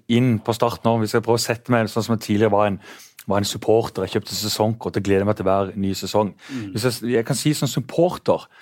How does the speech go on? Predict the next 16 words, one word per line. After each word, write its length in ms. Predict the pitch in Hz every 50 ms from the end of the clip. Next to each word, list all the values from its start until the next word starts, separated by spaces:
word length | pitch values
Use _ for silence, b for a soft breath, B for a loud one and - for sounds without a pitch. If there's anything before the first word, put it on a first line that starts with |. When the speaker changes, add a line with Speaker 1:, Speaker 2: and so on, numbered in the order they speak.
| b b b b b b b b
Speaker 1:
så 140 | - - 127 107
har 120 | 113 131 -
Start 480 | - - 135 131 143 - - - - -
og 100 | - 101
Sørlandet 440 | - - 101 98 101 101 101 98 92
vunnet 220 | 90 92 95 92
i 20 |
lotto. 240 | 92 85 - - - - - _ -
Speaker 2:
Mm. 140 | 151 147 131
Speaker 1:
Vi 60 | 110
har 60 | 98 120
fått 120 | 117 113 113
inn 140 | 117 123 113 - - -
eiere 460 | - 110 101 101 104 104 107 131 156 160
med 140 | 147 135 120
kapital, 480 | - 107 - - - 107 117 147 180